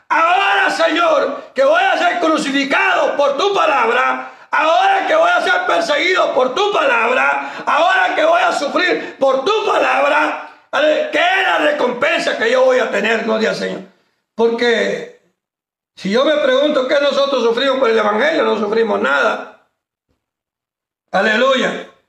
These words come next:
Y a veces, muchas veces nos quejamos y lo lamentamos. "Ay, es que a mí, es que yo", eh.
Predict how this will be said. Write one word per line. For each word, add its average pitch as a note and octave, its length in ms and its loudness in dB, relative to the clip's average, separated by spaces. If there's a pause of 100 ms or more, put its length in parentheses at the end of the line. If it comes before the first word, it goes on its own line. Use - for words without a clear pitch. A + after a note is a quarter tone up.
Y G3+ 120 -4
a G3 60 2
veces, C4 220 0
muchas B3+ 280 0
veces B3 180 2
nos A3+ 160 0
quejamos C4 440 0 (1080)
y - 60 -8
lo A3 140 2
lamentamos. G#3+ 880 -2 (680)
"Ay, C4+ 520 0
es G#3+ 160 -2
que - 180 -6
a F#3+ 80 2
mí, A3+ 520 -2 (200)
es C4 320 0
que G#3+ 260 -4
yo", B3+ 480 2
eh. - 380 -4